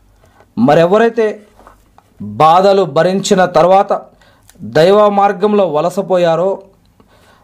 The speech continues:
తర్వాత అల్లా మార్గంలో పోరాటం చేశారో, సహనం, స్థైర్యాలను కనబరిచారో,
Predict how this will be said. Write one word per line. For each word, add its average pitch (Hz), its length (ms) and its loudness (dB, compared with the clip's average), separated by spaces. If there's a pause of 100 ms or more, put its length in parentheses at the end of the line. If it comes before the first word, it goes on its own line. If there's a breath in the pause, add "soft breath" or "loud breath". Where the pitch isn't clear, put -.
(240 soft breath)
తర్వాత 196 400 2
అల్లా 190 500 0
మార్గంలో 196 600 -2
పోరాటం 180 580 0 (120)
చేశారో, 180 560 0 (920 soft breath)
సహనం, 190 720 0
స్థైర్యాలను 208 800 2
కనబరిచారో, 180 760 -2